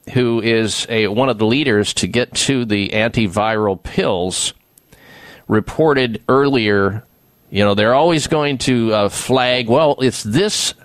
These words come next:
effective. It's this effective, so be prepared. Ask your doctor about it." And now we're seeing very disappointing results in Merck's antiviral covid nineteen pill.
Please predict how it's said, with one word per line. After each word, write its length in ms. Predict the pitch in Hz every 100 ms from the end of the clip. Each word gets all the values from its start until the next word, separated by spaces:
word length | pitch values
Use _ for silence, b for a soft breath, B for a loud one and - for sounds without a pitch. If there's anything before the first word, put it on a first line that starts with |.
| -
effective. 720 | 123 - 143 135 - 92 -
It's 200 | 87 -
this 300 | 170 226 -
effective, 600 | 165 - 175 - 104 -
so 320 | - 101 92
be 300 | 80 82 147
prepared. 640 | 214 156 - - - - - B B B B -
Ask 340 | 123 190 -
your 140 | 151 117
doctor 560 | 139 185 226 - 98
about 380 | 82 87 73 50
it." 240 | - - - B B B B B B B B B B B
And 560 | - 110 113 113 113 104 - 113
now 240 | 123 135
we're 140 | 127
seeing 420 | 113 127 120 113 -
very 300 | 104 123 110
disappointing 920 | 120 117 107 - 113 110 104 101 95
results 920 | - 104 98 98 113 98 87 - - - _ _ _ _
in 220 | 104 104
Merck's 380 | 98 107 104 -
antiviral 880 | 104 95 - 90 95 95 95 92 85
covid 500 | - - 113 98 98
nineteen 520 | 95 92 90 - 85
pill. 420 | 78 - 104 67